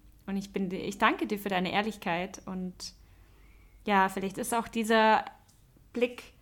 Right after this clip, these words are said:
dieser andere Blick auf den Friday nochmal für jemand jetzt eine Motivation zu sagen, ja, ich kenn das auch, ich hab da auch sowas in mir und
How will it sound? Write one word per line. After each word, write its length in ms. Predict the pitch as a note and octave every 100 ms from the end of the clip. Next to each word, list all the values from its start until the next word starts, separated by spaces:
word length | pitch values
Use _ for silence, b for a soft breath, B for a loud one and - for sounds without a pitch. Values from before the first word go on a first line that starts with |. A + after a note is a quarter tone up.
| _ - -
dieser 220 | A3 G#3+
andere 300 | - C4+ C4+ A#3+
Blick 240 | A#3 A#3
auf 140 | G3 -
den 180 | G#3
Friday 420 | G3+ G#3 G#3 G#3 G3
nochmal 720 | G3 G3+ F#3+ F#3 F#3+ G3 G3+
für 160 | - G#3
jemand 360 | G#3 G3 G3
jetzt 400 | G3+ G3 - - - _ - - - -
eine 120 | A3 G#3+
Motivation 600 | G#3+ G#3+ G#3 G3+ G3 G3+
zu 100 | G3+
sagen, 800 | G#3 G3+ G3+ G3+ G3+ G3+ G3+ - b b b b b b b _ -
ja, 300 | G3+ G3+ F#3
ich 120 | G3
kenn 180 | - A#3
das 220 | A3 -
auch, 260 | G#3 F#3+ -
ich 160 | G#3
hab 100 | G#3+
da 180 | - G#3+
auch 140 | G#3+ -
sowas 320 | G3 G3 G3+
in 180 | G3 G3
mir 260 | G3+ G#3
und 460 | - F#3+ G3 -